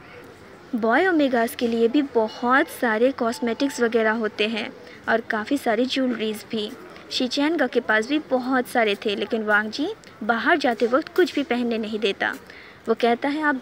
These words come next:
घर में कितने चाहे उतने पहनकर बैठे रहिए, मैं खुद आपको ख़रीद कर ला कर दूँगा, लेकिन बाहर जाते वक्त आप ये सब नहीं लेंगे और बहुत ही ज़्यादा सिंपल तरीके से जाएंगे ताकि कोई आपसे अट्रैक्ट ना हो।"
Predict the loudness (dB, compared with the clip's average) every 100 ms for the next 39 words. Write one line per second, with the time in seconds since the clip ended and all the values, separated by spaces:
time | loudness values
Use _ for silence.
0 | -4 -2 2 0 0 -4 -6 -2 2 2
1 | 0 -2 -2 0 2 2 2 0 0 -4
2 | 0 0 2 2 0 0 -4 -8 -10 -14
3 | -20 -4 -4 0 2 4 2 2 0 0
4 | -2 0 0 0 -2 -4 -4 -6 -4 -4
5 | -6 -20 -8 0 0 2 -2 0 -2 0
6 | 0 0 0 -2 -2 -6 0 -2 0 -2
7 | -2 -6 -4 -2 -2 -6 -8 -10 -14 -20
8 | -20 -20 -4 0 0 0 -2 0 0 2
9 | 2 0 0 0 2 2 2 0 -2 -2
10 | -4 -4 -6 -8 -10 -10 -16 -16 -6 -4
11 | -4 -2 2 2 2 0 -2 -2 0 -2
12 | 0 0 0 -2 -10